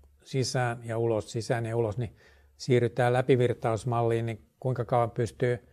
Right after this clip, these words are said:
pidättämään hengitystään, että vaihdetaan koko tää keuhkosysteemi, niin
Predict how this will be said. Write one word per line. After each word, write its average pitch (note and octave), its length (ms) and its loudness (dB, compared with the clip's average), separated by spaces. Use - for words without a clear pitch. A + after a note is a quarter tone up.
pidättämään C#3 580 6
hengitystään, B2+ 680 4
että A#2 140 -6
vaihdetaan A#2 520 0
koko A2+ 240 -2
tää A2+ 220 -2
keuhkosysteemi, A#2 960 -4
niin A2 220 -6